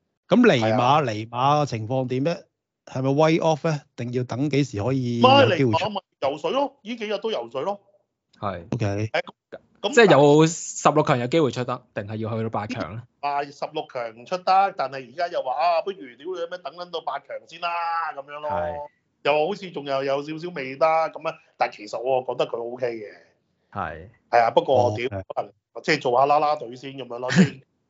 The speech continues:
Speaker 3: <laughs>
Speaker 2: 係咯，做下啦啦。
Speaker 3: 佢個 case 應該有少少似賓斯馬啦，因為賓斯馬冇退隊㗎嘛，賓斯馬其實已經操緊㗎啦。我記得好似早幾日已經話復操，咁如果佢復操得咧，
Speaker 2: 係。
Speaker 3: suppose 一個禮拜內你都有機會會踢到波啦。咁可能波蘭嗰場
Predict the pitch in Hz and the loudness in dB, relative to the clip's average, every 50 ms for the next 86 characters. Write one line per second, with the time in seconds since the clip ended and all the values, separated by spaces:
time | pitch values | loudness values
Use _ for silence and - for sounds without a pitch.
0 | _ _ _ _ - 127 127 143 151 - 131 127 131 135 143 143 147 147 156 165 | _ _ _ _ -8 -4 -2 -2 -2 -2 0 2 2 2 2 2 4 6 6 8
1 | 202 202 202 214 208 208 214 - 208 202 208 208 208 196 156 147 - 160 156 170 | 8 6 8 8 8 8 8 6 4 4 6 6 8 8 6 6 6 4 2 2
2 | 160 143 127 127 - 139 143 - 151 139 131 107 107 110 117 120 151 185 190 190 | 2 0 0 2 2 2 2 0 0 -2 0 -2 -2 -2 -2 0 2 2 4 4
3 | 202 190 - 185 160 135 131 123 110 117 120 127 117 113 113 101 98 104 110 110 | 4 4 4 2 2 2 2 0 -2 -2 -2 -4 -4 -4 -4 -6 -6 -6 -8 -8
4 | 110 101 101 101 - 196 202 202 220 180 151 143 - 123 117 131 151 156 - 175 | -8 -8 -6 0 0 2 2 4 4 4 4 4 2 0 -2 -2 -2 -2 0 2
5 | 147 147 139 120 92 101 110 110 98 98 101 113 117 139 151 156 160 156 127 - | 2 2 2 -2 -4 -6 -6 -8 -8 -8 -8 -4 0 2 4 4 6 4 4 2
6 | - 104 113 127 131 135 117 123 117 107 107 113 131 113 - - - - - - | 0 -2 -2 -2 -2 0 0 2 0 0 0 -2 -2 -2 -2 -4 -8 -10 -6 -4
7 | 120 107 104 104 104 - - - - - - - _ - 147 175 180 180 185 190 | -2 -2 -2 -2 -6 -8 -14 -20 -20 -20 -20 -4 _ 2 4 6 6 6 6 4
8 | - - 131 - - - 180 170 170 160 165 160 151 151 151 147 147 - 120 113 | 4 2 -2 -2 2 4 4 4 6 4 4 2 2 0 0 0 0 -2 -4 -2
9 | - - 147 151 147 139 - 160 160 - 123 107 113 117 110 104 107 107 120 104 | 0 0 0 2 2 2 0 0 0 0 0 0 0 0 -2 -2 -2 -2 -2 -2
10 | 107 113 110 110 101 95 98 101 104 110 117 120 117 117 - _ _ _ - 151 | -2 -2 -2 -2 -4 -4 -4 -6 -4 -4 -4 -4 -4 -8 -12 _ _ _ 4 6
11 | 151 151 151 151 151 151 147 147 147 151 135 117 101 117 120 139 135 131 120 107 | 6 8 6 6 6 6 6 6 6 6 4 4 2 2 4 4 6 6 6 4
12 | 104 107 110 - 120 - 110 104 117 117 113 117 113 113 113 113 143 165 214 175 | 2 0 0 -2 -2 -2 -2 -2 0 2 2 4 4 2 2 2 6 6 6 6
13 | 123 - 156 170 160 120 101 120 139 - - 127 101 | 6 6 6 6 6 6 4 0 0 0 0 0 -4